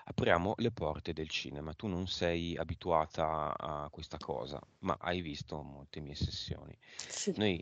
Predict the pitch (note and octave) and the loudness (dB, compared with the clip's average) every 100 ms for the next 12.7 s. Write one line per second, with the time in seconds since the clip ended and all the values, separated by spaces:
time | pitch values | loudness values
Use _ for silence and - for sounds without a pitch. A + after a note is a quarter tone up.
0 | - G2 F#2+ - F#2 F#2 A2 E2+ F#2 D#2+ | -2 -2 0 2 4 8 6 6 2 0
1 | D#2 D#2 E2+ E2+ F2+ D#2+ C#2 - E2 E2+ | -4 -6 -4 -4 -4 -4 -6 -6 -8 -8
2 | F#2+ - E2 E2 A2+ - - E2 D#2+ D#2+ | -4 4 4 4 0 -2 -6 -6 -6 -6
3 | - F#2+ D#2+ D#2+ D#2 - - - G2 F#2+ | 0 0 2 -2 -6 -10 -20 -4 -2 0
4 | F#2 F2+ E2+ E2+ - C3 E3+ - E2 D#2 | 2 2 2 -2 0 -2 0 -4 -6 -4
5 | E2 D#2+ - D#2+ D2+ D2+ D2+ - D2+ - | -2 -2 0 -2 -2 -4 -10 -8 -8 -2
6 | F2 - E2 - - - - D2+ D2 A2+ | -2 -2 -12 -12 -14 -10 -2 -2 -2 -6
7 | - - - - - G2+ B2 A2 G2 A2 | -10 -20 -18 -18 0 6 8 10 10 8
8 | - - D#2+ - G2 F2+ - E2+ A2 - | 2 -2 -2 2 4 4 0 -4 0 0
9 | D2+ C#2+ F2+ B2 - - - - _ _ | 0 -2 -2 -4 -8 -20 -20 -20 _ _
10 | G2 F#2+ G#2 - G#2 - F2 D2+ E2+ - | 8 8 4 4 0 2 0 0 -2 -4
11 | _ _ G2 A#2 - - - F#2 F2+ E2+ | _ _ -4 -4 -6 -10 -6 -8 -6 -6
12 | E2 D#2 - - D2 D#2 | -6 -12 -10 -6 -6 -6